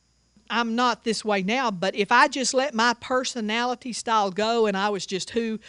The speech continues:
well, that's just who I am, I'd be always right. Hallelujah.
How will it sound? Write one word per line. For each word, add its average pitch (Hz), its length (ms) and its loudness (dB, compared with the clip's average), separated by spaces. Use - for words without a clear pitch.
well, 180 120 -2
that's 190 220 0
just 214 240 -2
who 214 160 0
I 185 240 0
am, 214 220 -4
I'd 214 220 2
be 185 120 2
always 185 460 4
right. 165 160 -12
Hallelujah. 247 600 8